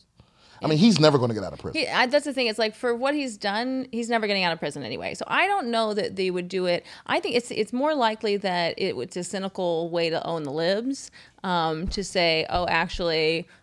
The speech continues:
Speaker 2: I'm
Speaker 1: Mm-hmm.
Speaker 2: non-binary." Now, he did change
Speaker 1: Oh.
Speaker 2: his name in twenty sixteen
Speaker 1: To
Speaker 2: from Nicholas to, well, we're not supposed to say his name 'cause it's like people do copycat stuff, supposedly, 'cause they want the notoriety.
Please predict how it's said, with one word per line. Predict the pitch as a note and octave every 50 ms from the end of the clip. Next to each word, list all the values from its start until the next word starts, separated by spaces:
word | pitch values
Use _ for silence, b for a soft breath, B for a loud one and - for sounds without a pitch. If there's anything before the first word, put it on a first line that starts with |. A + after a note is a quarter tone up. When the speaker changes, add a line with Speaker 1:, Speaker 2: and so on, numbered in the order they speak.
| b -
Speaker 2:
I'm | D3+ D#3 D3+
Speaker 1:
Mm-hmm. | D#3+
Speaker 2:
non-binary." | E3+ E3 E3 E3+ F3+ G3 G#3 G#3+ G3+ F#3+ E3+ E3+ E3 D#3+ D#3+ D#3 D#3 D#3+ G3 - B B B B B B B B
Now, | B3+ C4+
he | D4 D4
did | - - D#4 F#4 G#4 -
change | - - D#4+ E4 F4 E4+ E4+
Speaker 1:
Oh. | D4+
Speaker 2:
his | B3+
name | B3+ B3 B3 C4 C4+ C4
in | B3+ B3+
twenty | - - A#3+ A3+ A3 A3
sixteen | G#3+ - G#3 F#3+ - - - - B3 A#3 A3+ G3 F3+ F3+ F3 F3 F3 F3+
Speaker 1:
To | - - - G#3 G3+
Speaker 2:
from | G3+ G#3+ G#3 G#3
Nicholas | G#3+ A3+ A#3 A#3 A3+ G#3+ G#3 G#3 G#3 G3+ - - - -
to, | - - G3 F#3+ F#3
well, | G3+ G#3 G#3 G#3
we're | A3
not | A3 A3 A3+
supposed | - - A#3 -
to | - F#3
say | - G#3 G3 G3
his | G3 F#3+ G3
name | G3+ F#3+ F#3+ F#3+ F#3+ F#3 F#3+
'cause | F#3 G3+ F3+ F3+
it's | E3+ - -
like | F#3+ F3 E3+ F3 F3+ - - - - - _ - - _ -
people | - G3+ - F3 F3+
do | F3 F#3+ F#3 F3 F3+ F3+
copycat | - - - F#3 F3+ F3+ F3+ - - G3+ F#3 F3+ E3+ - -
stuff, | - - - F3+ E3+ E3 - F3 - -
supposedly, | - - F#3+ F3+ - F3 F3+ F3+ F#3 F3 F3 E3+ E3
'cause | - G3 F3
they | F3+ F3
want | F3 F3 F3 F3
the | E3
notoriety. | E3 E3 D#3 D#3 D#3+ D3+ D3+ D#3 D3+ D3 D3